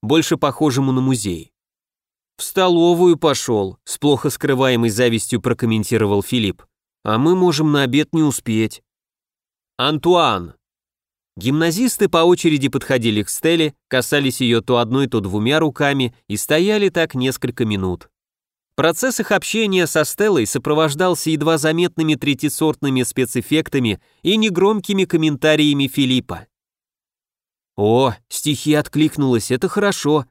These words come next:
повезло Волконскому". Уваров получил точный удар, теперь все дуэли его будут. Ух ты, Воронцов призрачного фамильяра получил, а говорил, рот угасает. Я честно пытался запомнить, но в какой-то момент плюнул,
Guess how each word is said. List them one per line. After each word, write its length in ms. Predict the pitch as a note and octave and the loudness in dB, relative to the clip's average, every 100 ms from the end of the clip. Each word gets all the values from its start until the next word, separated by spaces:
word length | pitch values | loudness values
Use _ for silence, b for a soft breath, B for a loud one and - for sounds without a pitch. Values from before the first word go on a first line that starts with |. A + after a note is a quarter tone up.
| - | -2
повезло 420 | D#3+ G3 D#3 E3+ | 0 0 2 2
Волконскому". 800 | F#3+ G3+ - D#3 A#2 - F2 - _ _ _ _ _ - | 2 0 2 0 0 -6 -12 -12 _ _ _ _ _ -8
Уваров 460 | G2 G2 C3 C#3 - | -4 0 2 0 -2
получил 480 | C#3+ C#3 C3 D3+ B2 | 0 0 2 0 0
точный 360 | C#3 C3+ D3 | -2 -2 0
удар, 380 | D3 C3 B2 G2+ _ _ | 0 2 0 -2 _ _
теперь 320 | - G#2 D#3 C#3 | -10 -2 0 0
все 260 | - D#3+ | 0 0
дуэли 400 | D3 D#3 D3 D3+ | 4 4 4 4
его 220 | D3 C3+ | 2 2
будут. 440 | C#3 C3 A#2 G2+ - _ _ _ _ _ - | 0 -2 -2 -4 -10 _ _ _ _ _ -2
Ух 240 | - G3 | 0 0
ты, 340 | - G3 F3 D3 | 0 0 2 2
Воронцов 540 | B2 D3 D3+ F#3+ E3 | 2 0 0 -2 -4
призрачного 640 | - F#3 E3+ E3+ F3+ E3+ | -2 -2 -2 -2 -2 -2
фамильяра 560 | D#3 F3 F3 F3+ G3 F#3 | 0 0 0 2 0 0
получил, 640 | E3+ E3+ D#3+ - D3+ G#2 _ _ - | 0 2 0 0 -2 -4 _ _ -8
а 120 | G2 | -6
говорил, 520 | F#2 G#2 B2 C#3+ C3+ | -2 0 2 2 2
рот 240 | B2+ B2 B2 | 2 2 0
угасает. 760 | A#2+ A#2+ - A#2 G2+ F#2+ - _ _ _ _ _ _ _ | 0 0 0 -2 -2 -4 -8 _ _ _ _ _ _ _
Я 220 | - B3 | -2 0
честно 340 | - B3+ - G#3+ | 0 -4 -2 -2
пытался 480 | G3+ F#3+ G3 - D#3+ | -2 0 0 0 0
запомнить, 680 | D3+ C3 G3+ F#3 C3+ G2 | 0 2 2 2 -2 -2
но 120 | B2+ C3 | -2 -2
в 80 | |
какой-то 400 | - C3 D#3+ D3+ | -2 0 0 0
момент 400 | C#3 C3+ C3 B2 - | 0 0 0 -2 -2
плюнул, 480 | D#3 F#3 D3+ G#2+ | 0 2 2 0